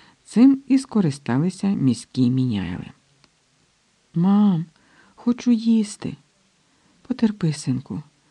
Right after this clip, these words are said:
ще трохи потерпи». Ланцюжком витяглась уздовж дороги вервечка жінок. Ідуть протоптаною стежиною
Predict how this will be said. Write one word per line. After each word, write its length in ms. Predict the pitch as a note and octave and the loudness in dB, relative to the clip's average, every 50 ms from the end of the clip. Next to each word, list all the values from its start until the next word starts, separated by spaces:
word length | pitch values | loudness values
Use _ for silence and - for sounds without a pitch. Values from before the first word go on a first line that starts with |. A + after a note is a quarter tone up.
| _ _ | _ _
ще 400 | - - - - A#3+ C4 C4 B3 - - | -18 -14 -4 0 0 0 0 0 -4 -6
трохи 420 | - E3 F3+ G#3 G3+ - - G3+ | -4 -2 -2 -2 -2 -4 -6 -6
потерпи». 800 | G3+ - - F#3 F3+ - - F3 F3 - _ _ - B2+ B2 A#2+ B2 _ _ _ _ _ _ _ _ _ _ _ _ _ _ _ _ _ _ _ _ _ _ | -6 -6 -6 -8 -6 -6 -6 -6 -6 -8 _ _ -6 -6 -6 -6 -10 _ _ _ _ _ _ _ _ _ _ _ _ _ _ _ _ _ _ _ _ _ _
Ланцюжком 720 | D#3 D3+ D3 D3 - E3 D#3 - - _ E3 E3 E3+ D#3+ C#3+ - | 0 0 0 0 -4 -6 -8 -8 -8 _ -2 0 0 -2 -2 -4
витяглась 680 | - D#3 D#3 D#3+ D#3+ D#3+ D3+ C#3 C#3+ C#3+ C3+ C#3 - - | -4 -2 -2 -2 -2 -2 -4 -2 -2 -2 -4 -4 -8 -10
уздовж 380 | - D3 C#3 D3 D3 D3 C#3+ C#3 | -8 -8 -8 -4 -4 -2 -2 -2
дороги 480 | C3 C#3 C3+ D3+ G3 G3 E3+ F3 F3 - - - - - - - - - - - - | -2 -2 0 0 0 0 0 -2 -2 -4 -8 -18 -20 -20 -20 -20 -20 -20 -20 -10 -6
вервечка 680 | C#3+ D3+ C#3+ C#3 C3 C#3 D3+ D#3 - - - - C#3+ | -4 -2 0 0 0 0 -2 -2 -4 -6 -6 -6 -6
жінок. 560 | C#3 - C3+ B2 A#2 A2+ G#2 - - - - _ _ _ _ _ _ _ _ _ _ _ _ | -2 0 0 0 0 0 -2 -4 -8 -14 -20 _ _ _ _ _ _ _ _ _ _ _ _
Ідуть 580 | - B2+ B2 C3 E3+ G3+ A3+ A3+ - - - - _ _ _ _ _ _ _ _ _ _ - | -6 -4 -4 -4 -6 -6 -8 -8 -12 -16 -20 -20 _ _ _ _ _ _ _ _ _ _ -6
протоптаною 640 | C3 B2+ C3 - C#3 C3+ C#3 - C3 B2+ B2 A#2+ | -6 -4 -4 -4 -4 -4 -4 -4 -2 -2 -2 -2
стежиною 760 | A#2+ - - B2 A2+ A#2 A#2+ D3+ F#3+ G3+ F#3+ F#3 F3+ E3+ F3 | -4 -6 -6 -6 -6 -4 -2 0 0 0 2 0 0 -2 -4